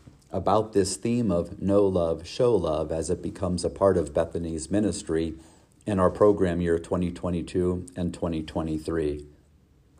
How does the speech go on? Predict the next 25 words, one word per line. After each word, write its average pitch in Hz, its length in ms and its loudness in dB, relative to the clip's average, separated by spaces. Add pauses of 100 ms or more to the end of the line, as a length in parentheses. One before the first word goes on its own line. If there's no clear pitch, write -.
(300)
So 131 180 6
for 127 180 8
this 175 220 4
podcast, 76 720 -2 (520)
I'm 143 180 4
simply 127 340 2
gonna 101 260 4
key 131 480 -2
in 104 280 2
on 82 500 -6 (320)
the 92 160 0
aspect 98 520 0
of 92 200 2
worship. 92 640 0 (580)
Worship 139 380 4
is 90 140 0
one 101 180 2
of 107 140 -4
those 92 240 2
times 110 500 -4
where 87 140 -2
we 92 120 -2
can 92 160 -8
actually 87 560 -2 (200)
know 90 720 2